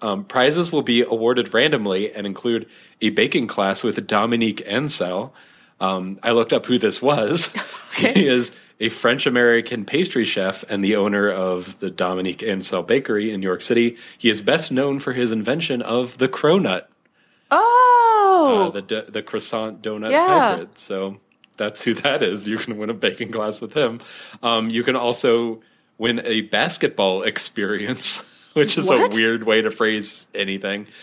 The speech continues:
Speaker 1: um, with A T and T Slam, <laughs> Slam Dunk champion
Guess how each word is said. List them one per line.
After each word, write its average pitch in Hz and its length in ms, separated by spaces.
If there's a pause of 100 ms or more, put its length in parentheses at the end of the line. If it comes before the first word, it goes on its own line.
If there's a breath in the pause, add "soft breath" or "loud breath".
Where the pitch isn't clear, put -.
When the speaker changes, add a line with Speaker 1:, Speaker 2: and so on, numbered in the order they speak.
(280 loud breath)
Speaker 1:
um, 110 380
with 120 340
A 120 120
T 143 180
and 127 100
T 123 180
Slam, 113 500 (160)
<laughs> - 180
Slam - 480
Dunk 127 320
champion - 600